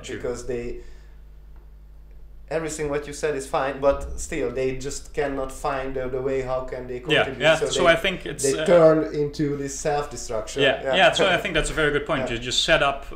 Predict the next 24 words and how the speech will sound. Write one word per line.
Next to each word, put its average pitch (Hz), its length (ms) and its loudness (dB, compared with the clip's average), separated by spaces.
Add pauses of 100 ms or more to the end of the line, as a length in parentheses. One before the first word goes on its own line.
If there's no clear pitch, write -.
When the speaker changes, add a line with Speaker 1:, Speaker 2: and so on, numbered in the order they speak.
Speaker 1:
uh, 123 640 -2
yeah, 165 160 2
some, 135 260 -2
some 135 160 -6
programs 143 480 -4
or, 131 160 -4
Speaker 2:
Yeah. 117 80 -4
Speaker 1:
or, 113 240 -6
yeah, 110 240 -6
well, 107 120 -10
not 107 160 -8
programs, 104 360 -14
that 95 100 -20
sounds 98 280 -14
so, 92 240 -14
uh, 90 140 -14 (460)
governmental 101 460 -8
as 92 80 -10
well, 101 240 -6
but, 113 240 -8 (420)
um, 131 420 -4 (260)
yeah, 151 160 0
to - 120 -6
make 160 180 -2